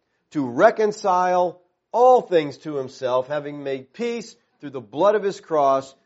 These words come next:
Through him, I say, whether things in earth or things in heaven." So he's made peace. He is reconciled.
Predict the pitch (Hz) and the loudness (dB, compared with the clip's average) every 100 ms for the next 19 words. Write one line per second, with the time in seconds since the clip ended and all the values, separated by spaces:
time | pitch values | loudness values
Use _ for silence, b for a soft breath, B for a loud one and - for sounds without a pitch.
0 | _ 147 143 160 220 220 170 175 165 170 | _ -8 -6 -2 -2 -2 -4 -6 -4 -2
1 | 165 151 139 131 175 175 165 135 135 196 | 0 -2 -6 -6 -4 -4 -4 -8 -8 -4
2 | 208 196 - _ 151 160 165 156 156 131 | -4 -4 -8 _ -8 -6 -2 -2 -4 -10
3 | 151 139 131 143 139 110 92 _ _ - | -12 -10 -8 -4 -4 -6 -16 _ _ 2
4 | 160 156 156 - 214 202 156 175 247 277 | 4 4 0 -10 -10 -8 -6 4 4 4
5 | 196 - 311 226 196 - - _ _ _ | 0 -4 -2 0 -4 -10 -20 _ _ _
6 | _ _ 165 202 185 170 196 240 220 185 | _ _ 0 2 4 2 2 2 2 -2
7 | - 160 131 | 0 0 0